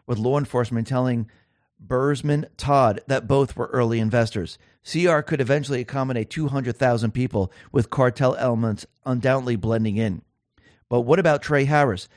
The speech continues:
the developer behind Colony Ridge? Harris is a big political donor, giving one point four million to Governor Abbott's campaign, while his wife gave another hundred thousand. Meet State Representative Ernest Bales,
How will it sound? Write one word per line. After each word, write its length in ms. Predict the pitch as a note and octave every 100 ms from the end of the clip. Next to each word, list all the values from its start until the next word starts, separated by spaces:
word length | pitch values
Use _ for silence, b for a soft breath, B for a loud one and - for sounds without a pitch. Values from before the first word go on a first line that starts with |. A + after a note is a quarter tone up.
| b -
the 120 | C3
developer 480 | A#2 C3+ C#3 C3+ B2+
behind 420 | B2 A#2+ C3 A2+
Colony 340 | A#2+ A#2+ A#2+
Ridge? 340 | A#2 A#2+ G2 - b b
Harris 360 | - D#3+ E3+ C3+
is 160 | C#3 B2
a 100 | A#2
big 300 | F#2+ D3+ -
political 320 | C3+ C3 C3
donor, 320 | A#2 A#2 A#2+
giving 280 | A#2+ A#2 A#2+
one 120 | C3
point 220 | C#3+ B2+
four 160 | B2+ A#2
million 380 | A#2 B2 A#2+ G#2+
to 160 | A2+
Governor 320 | - B2 A#2+
Abbott's 360 | A2 A2+ A2+ A2+
campaign, 520 | - B2 A#2 C3 A#2 b b b
while 180 | B2+ C3
his 160 | A2+
wife 340 | A2+ D#3 C#3 -
gave 180 | B2+ A2+
another 240 | B2 A#2
hundred 300 | G#2 B2+ A#2
thousand. 480 | B2+ B2 A#2+ G2 - _ _ _ _ _ _ _ _ -
Meet 220 | C3 E3+
State 260 | D#3 C3
Representative 680 | C#3+ C#3 C#3 C3 C3+ C3 B2 -
Ernest 360 | C3 C3 - _ - G#2
Bales, 480 | B2 E3 F#2+ -